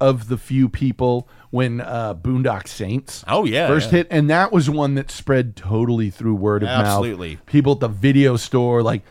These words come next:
Speaker 1: that's the one where your friend at the video store is like,
Speaker 2: Mm-hmm.
Speaker 1: "Yo, you gotta check this out.
Speaker 2: Yep.
Speaker 1: Look at this, man." I was always that guy hooking people up with that shit. "Oh, you've rented a lot of movies like this.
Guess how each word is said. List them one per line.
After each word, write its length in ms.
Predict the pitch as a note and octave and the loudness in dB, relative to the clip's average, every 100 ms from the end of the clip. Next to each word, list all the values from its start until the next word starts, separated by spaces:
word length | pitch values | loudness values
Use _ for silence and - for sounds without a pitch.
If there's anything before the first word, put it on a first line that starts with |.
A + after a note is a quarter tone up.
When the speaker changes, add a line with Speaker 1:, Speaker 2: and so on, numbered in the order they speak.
| - _ | -20 _
Speaker 1:
that's 220 | C#3 C3+ | 4 4
the 80 | E3+ | 2
one 120 | D#3+ | 2
where 120 | D#3 | 0
your 120 | C#3+ C#3 | -2 -2
friend 260 | C#3 C3+ | 0 0
at 80 | A#2+ | -2
the 40 | |
video 300 | A#2+ B2 B2+ | -2 0 0
store 180 | A#2+ B2+ | -2 -2
is 80 | A#2+ | -2
like, 100 | A2+ | -2
Speaker 2:
Mm-hmm. 80 | C#3+ | -2
Speaker 1:
"Yo, 100 | B2 | -4
you 160 | A2+ G#2+ | -2 -4
gotta 200 | G#2 F#2+ | -4 -4
check 200 | G2 E2 | -8 -10
this 180 | D#2+ D2+ | -12 -12
out. 240 | C2+ A#1+ _ - | -12 -16 _ -10
Speaker 2:
Yep. 240 | D3+ E3 - | -10 -8 -8
Speaker 1:
Look 160 | G#2 | -6
at 60 | F#2+ | -6
this, 160 | D#2 - | -8 -8
man." 240 | D#2+ C#2+ - - - _ - | -8 -8 -12 -20 -20 _ -12
I 180 | - C3+ | -2 2
was 160 | F3+ D#3 | 4 4
always 360 | D3+ D#3 C#3+ | 4 2 2
that 240 | G#2+ C3 G2+ | 2 0 0
guy 280 | B2 B2 A2+ | 0 2 4
hooking 320 | A2+ A2+ B2 | 2 2 0
people 320 | A2+ B2+ B2 | 2 0 2
up 100 | C3 C#3+ | 0 0
with 100 | A#2 | -2
that 160 | G#2+ | -2
shit. 100 | A2 | -6
"Oh, 120 | - F3+ | -2 -2
you've 240 | C3+ C#3 | 0 -2
rented 260 | F3+ B3+ F#3 | 0 0 0
a 40 | |
lot 200 | E3 D#3 | 0 0
of 80 | B2+ | 2
movies 380 | B2+ C3 A#2+ F#2 | 2 2 0 -2
like 320 | G2 E2+ F2 | -6 -8 -8
this. 280 | G2+ F2 | -6 -6